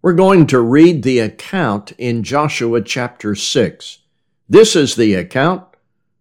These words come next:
of the Israelites receiving from God victory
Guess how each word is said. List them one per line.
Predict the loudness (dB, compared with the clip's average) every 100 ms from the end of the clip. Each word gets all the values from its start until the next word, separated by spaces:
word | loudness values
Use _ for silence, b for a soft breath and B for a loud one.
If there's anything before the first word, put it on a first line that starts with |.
| _
of | -10 -6
the | -6 0
Israelites | 2 2 2 0 0 -2 -4 -10 -18 _
receiving | -6 -4 0 4 4 2 -2 -4
from | -2 0 0 0
God | 0 0 0 -4 -10 _ _ _ _ _ _ _
victory | -10 2 2 2 0 0 0 -4